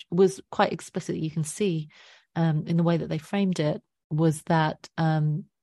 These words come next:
it was thought that if they wanted any political voice, then they could exercise it vicariously through their husbands. And so that idea, that ideal,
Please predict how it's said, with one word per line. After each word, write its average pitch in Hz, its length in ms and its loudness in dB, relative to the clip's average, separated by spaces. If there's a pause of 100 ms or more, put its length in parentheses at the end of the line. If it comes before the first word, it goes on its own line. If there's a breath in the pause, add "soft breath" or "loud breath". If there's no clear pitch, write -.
(140)
it 170 140 0
was 160 140 0
thought - 280 2
that 160 220 2
if - 160 -6
they 180 160 6
wanted 170 640 0
any 165 240 0
political 165 440 -4
voice, 180 380 2
then 160 180 0
they 160 100 2
could 156 180 -2
exercise 160 600 -2
it 151 160 -2 (560 soft breath)
vicariously 180 640 4
through 151 220 -2
their 147 100 0
husbands. 170 640 -4 (480 loud breath)
And 202 120 4
so 262 140 6
that 254 300 6
idea, 208 480 4
that 190 240 2
ideal, 180 760 0